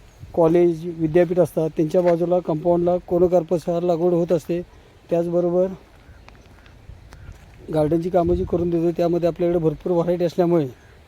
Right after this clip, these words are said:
आपण जे काम करतोय ते लूक चांगला डेव्हलप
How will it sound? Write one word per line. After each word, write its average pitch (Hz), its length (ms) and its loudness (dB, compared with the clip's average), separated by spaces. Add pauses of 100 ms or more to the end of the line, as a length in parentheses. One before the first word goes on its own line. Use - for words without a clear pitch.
(220)
आपण 165 240 -4
जे 185 100 2
काम 175 260 0
करतोय 175 340 -2
ते 190 160 4 (1400)
लूक 185 240 2 (100)
चांगला 185 320 4 (720)
डेव्हलप 180 320 6